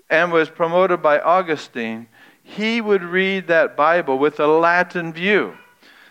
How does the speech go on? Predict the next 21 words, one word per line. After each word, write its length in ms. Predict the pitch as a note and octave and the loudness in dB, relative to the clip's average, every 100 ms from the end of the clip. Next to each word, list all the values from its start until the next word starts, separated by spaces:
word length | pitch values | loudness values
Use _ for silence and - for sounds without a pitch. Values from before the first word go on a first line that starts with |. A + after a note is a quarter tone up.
| _ _ _ _ _ _ | _ _ _ _ _ _
But 440 | A3 E3 - _ _ _ _ _ | 2 2 -6 _ _ _ _ _
they 140 | E3 F#3 | 2 4
would 120 | F#3 | 4
misunderstand 920 | A3+ A3 G#3 G3 F#3 - G#3 G#3 F#3+ | 2 2 0 0 -2 0 2 2 2
because 440 | E3+ D#3+ E3+ E3 D#3 | 0 -2 0 0 -2
of 100 | D3 | -2
the 100 | D3+ | 0
Latin 460 | E3+ F#3+ G3 F3 | 2 0 0 -6
approach 440 | D3+ - D3+ D3 D3 | -8 0 2 2 0
as 140 | C#3+ | -2
opposed 380 | D3 E3 D#3 D#3 | 0 2 0 -2
to 80 | C#3 | -8
the 100 | C#3+ | -8
Hebrew 560 | D#3+ F3+ E3 E3+ E3 | -6 -8 0 2 2
and 80 | D3+ | 0
the 80 | B2+ | -4
Greek 320 | C#3+ G3 F3+ | -2 -2 -2
approach. 560 | C#3+ - C3+ C3+ - - - - - | -6 0 2 2 -2 -16 -20 -20 -6
And 100 | D3+ | -4
so 340 | D3 F3+ E3 E3 - - _ _ _ | 0 2 2 0 -10 -20 _ _ _
in, 440 | - G3 F#3 E3+ | 0 0 0 -6